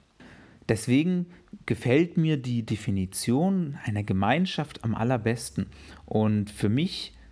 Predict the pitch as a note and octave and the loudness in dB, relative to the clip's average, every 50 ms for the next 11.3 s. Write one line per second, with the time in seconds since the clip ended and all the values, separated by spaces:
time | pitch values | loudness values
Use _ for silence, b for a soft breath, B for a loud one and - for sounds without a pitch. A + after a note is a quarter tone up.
0 | b b - - G#2+ G2+ G2+ A2 A#2+ C#3 F3 F#3 F3+ - - - - - - G2 | b b -10 -6 -4 -2 0 0 2 2 2 2 0 -2 -6 -12 -4 -2 0 2
1 | G2+ G#2 A2 D3 F#3+ G#3 - - F3+ E3 D3+ - - - - C#3 C3+ - - C3 | 2 2 4 4 2 0 0 -2 -2 -4 -4 -6 -8 -4 -4 -4 -2 0 0 0
2 | C#3+ C3+ B2+ C3 B2 A#2 - A#2+ G#2 - - A#2 A#2+ - - - - - - - | 0 0 2 2 0 0 0 -4 -4 -2 -4 -4 -4 -4 -8 -10 -10 -12 -16 -18
3 | B B B B B B - A#2 A2+ B2+ C#3 E3 F3 E3+ - E3+ D3 B2+ C3+ D#3+ | B B B B B B 0 2 2 4 4 2 2 4 4 2 2 4 4 2
4 | E3+ D#3 D3 C#3 B2+ C#3+ C#3+ - E3 F3+ - - - F3+ D#3 D3 D3 D#3 F3+ F#3+ | 4 4 4 2 2 2 0 0 -2 -2 -2 -2 -2 0 0 2 2 2 2 0
5 | F3+ - D3+ C3 B2+ - B B B B B - C3 - - C#3+ D#3 F3 G3 F3+ | 0 0 -2 -2 -2 -4 B B B B B -2 -2 0 2 2 4 4 4 4
6 | E3+ C3+ A#2+ B2 C#3 C#3 - - C#3 C#3 C3+ - B B B B _ - - - | 4 4 4 4 4 2 0 -2 -2 -2 -4 -4 B B B B _ -6 -6 -6
7 | - - - B2 B2+ D#3+ E3 E3 D3+ C#3 - - - C3 C3+ C#3+ E3 F3 F3 B | -6 0 2 2 2 2 0 -2 -2 -4 -4 0 0 0 0 0 -2 -2 -4 B
8 | B B B - - - - A#2 A#2+ B2+ - - D#3 D3+ D3+ D3 D3+ D3+ C3 A#2+ | B B B -6 -4 -4 -2 -2 -2 -2 0 0 0 0 0 0 -2 -2 -2 -2
9 | C#3 D#3+ - - A3+ F3+ - - - - - - - - _ - - B B B | -2 -2 -2 -4 -6 -6 -6 -6 -8 -10 -8 -10 -12 -16 _ -20 -20 B B B
10 | B B B _ - A2+ A#2 A#2+ A2+ A#2+ C#3 E3 F#3+ A#3 G#3+ A3 - C3 C#3+ D#3+ | B B B _ 2 2 2 2 0 0 0 2 2 2 2 2 0 0 2 2
11 | E3 C#3+ G#2+ F#2+ F2 | 2 0 -2 -4 -6